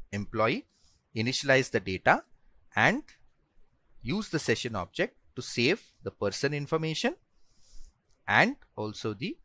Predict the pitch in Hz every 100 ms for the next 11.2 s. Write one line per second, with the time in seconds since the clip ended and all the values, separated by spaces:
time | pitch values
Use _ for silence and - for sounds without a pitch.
0 | - 101 - 85 85 87 - - - -
1 | - _ - - - _ _ _ - -
2 | - - _ - - - - _ _ _
3 | _ - _ _ - - - _ _ _
4 | - 175 151 175 277 240 196 185 165 127
5 | 120 - 180 190 165 147 135 95 92 87
6 | 214 - _ _ 113 - 160 190 151 127
7 | 113 - 107 156 311 _ _ _ - 120
8 | - 151 170 180 - 170 269 277 101 110
9 | - - 170 233 110 - 117 113 143 208
10 | - 113 104 95 98 120 127 127 143 147
11 | - 254